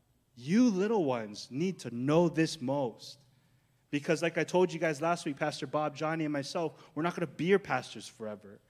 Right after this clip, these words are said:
We may not be here forever, but the Bible will be here forever. And the Bible's gonna teach us how to make sure we have right pastoral leadership, even if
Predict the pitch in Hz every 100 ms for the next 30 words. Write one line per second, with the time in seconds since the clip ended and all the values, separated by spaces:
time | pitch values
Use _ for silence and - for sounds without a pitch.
0 | _ _ _ _ 147 151 160 180 170 123
1 | 165 190 170 165 - 139 131 120 110 104
2 | 98 - _ _ _ _ - 151 135 -
3 | 170 185 202 170 139 131 139 127 123 110
4 | 127 113 104 101 104 _ _ _ _ 131
5 | 131 127 156 170 180 170 156 147 175 170
6 | 131 - 127 127 139 135 - 139 123 120
7 | 110 107 117 127 127 - _ - 131 -
8 | 127 117 123 135 120 - 104 - _ _
9 | _ - 143 127 120